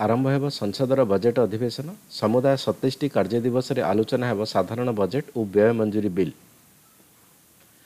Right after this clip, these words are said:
ଦିଲ୍ଲୀରେ ଶୂନ, ଗୁରୁଗ୍ରାମରେ ମାଇନସରେ ପହଞ୍ଚିଲା ତାପମାତ୍ରା, ଆଲର୍ଟ ଜାରି କଲା ପାଣିପାଗ ବିଭାଗ। ସ୍କୁଲରେ ସାର୍ କି ମ୍ୟାଡାମ ନୁହେଁ, ଟିଚର ଶବ୍ଦରେ ପ୍ରୟୋଗ କରାଯିବ। ନୂଆ ନିୟମକୁ ନେଇ ଚାରିଆଡ଼େ ଖୁବ୍ ଚର୍ଚ୍ଚା।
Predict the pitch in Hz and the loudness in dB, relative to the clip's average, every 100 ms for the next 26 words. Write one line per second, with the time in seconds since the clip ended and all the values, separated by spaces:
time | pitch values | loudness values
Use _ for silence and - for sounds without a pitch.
0 | _ _ 90 117 127 143 151 123 123 170 | _ _ 0 4 4 4 2 0 -2 -4
1 | 196 104 113 120 127 135 123 101 107 123 | 0 2 4 4 2 2 2 2 2 0
2 | 123 117 107 107 127 - 107 120 120 - | -4 -4 -4 -2 -4 -2 -4 -2 -4 -6
3 | 202 - - 95 110 123 110 101 113 127 | -14 -16 -6 0 2 2 2 0 2 0
4 | 110 - 107 104 110 107 101 98 87 71 | -2 2 0 2 0 0 0 -4 -6 -8
5 | - _ _ _ _ _ _ _ _ _ | -16 _ _ _ _ _ _ _ _ _
6 | _ _ _ _ _ _ _ - - - | _ _ _ _ _ _ _ -12 -8 2
7 | 127 151 151 160 - 117 143 147 131 113 | 4 6 2 -2 2 2 2 0 2 2
8 | 135 135 117 170 - - 113 143 139 135 | 2 0 -2 -6 -6 -4 0 0 0 0
9 | 110 113 113 160 117 117 131 - 113 113 | 0 0 0 2 4 4 4 2 2 2
10 | 98 - - 101 117 131 127 127 123 135 | 0 -8 -8 0 2 4 4 2 0 0
11 | 110 - 110 120 120 - 107 107 107 - | 0 2 4 4 2 0 -6 -4 -6 -6
12 | 78 | -10